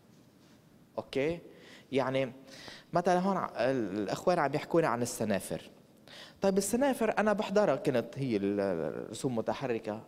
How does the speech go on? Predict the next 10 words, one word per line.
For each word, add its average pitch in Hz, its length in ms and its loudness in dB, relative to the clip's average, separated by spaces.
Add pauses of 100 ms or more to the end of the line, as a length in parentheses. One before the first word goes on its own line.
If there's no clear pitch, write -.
(140)
مش 220 160 2
عاطلة، 247 440 2 (340)
حلوة. 220 360 4 (480)
آه، 107 160 2
هي 170 200 4
بتحكي - 360 -2
عن 135 140 0
مجتمع 147 640 0 (640)
في 196 240 2
characters، 131 880 0